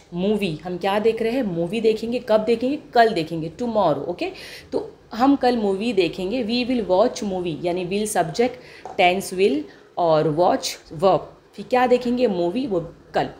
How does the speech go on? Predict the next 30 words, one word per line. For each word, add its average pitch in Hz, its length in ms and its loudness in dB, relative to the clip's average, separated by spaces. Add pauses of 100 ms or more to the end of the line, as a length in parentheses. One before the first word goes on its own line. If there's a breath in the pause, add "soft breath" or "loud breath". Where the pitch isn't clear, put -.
(180)
ठीक 285 120 -6
है? - 60 -4
इसको 202 220 -6
हम 247 160 -6 (100)
इस - 120 -8
तरह 151 140 -2
से 165 140 -6
लिखेंगे। - 440 -6 (880 loud breath)
फिर 294 240 4 (400)
fifth, 277 400 -2
they 269 360 4
were 220 260 4
very 196 380 4
angry 180 360 0
on 196 220 -2
Monday, 185 260 -4 (120)
वो 247 420 4 (420 loud breath)
दे-, 202 240 -2
वो 262 160 6
लोग 247 240 2
Monday, 208 640 0
अ, 175 200 2
Monday 180 360 0
को 226 140 -2
बहुत 208 400 -4
गुस्सा 196 380 -2 (100)
थे, 147 220 -6
ठीक 233 180 -8
है? 302 80 -4 (240 loud breath)
अभी 247 180 2